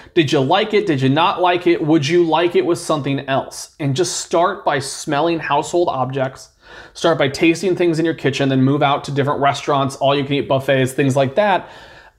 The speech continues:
and try these different things and see and find the strategy that works for you to find the pattern. So is it really savory dishes? Is it, what kind of savory? Savory could be a thousand different things, right?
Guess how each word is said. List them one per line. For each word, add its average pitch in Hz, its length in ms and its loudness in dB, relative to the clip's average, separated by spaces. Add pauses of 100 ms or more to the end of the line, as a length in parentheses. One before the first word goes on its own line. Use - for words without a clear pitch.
and 147 140 2
try 185 380 2
these 202 180 0
different 165 320 0
things 160 240 0
and 147 160 -2
see 180 540 -2
and 135 100 -2
find 170 720 -2
the 143 260 4
strategy 165 720 0
that 127 100 2
works 131 260 -2
for - 180 -6
you 180 260 0
to 127 60 -6
find 151 360 0
the 135 60 0
pattern. 131 420 -2 (280)
So 170 300 2
is 175 220 4
it 208 140 2
really 165 420 0
savory 147 640 0
dishes? 143 360 0
Is 135 200 -2
it, 127 180 -4 (200)
what 160 260 0
kind 233 280 0
of 170 60 -2
savory? 120 400 0
Savory 226 460 2
could 170 120 0
be 147 300 0
a 135 80 0
thousand 185 480 0
different 117 300 -2
things, 92 200 -12
right? 339 220 0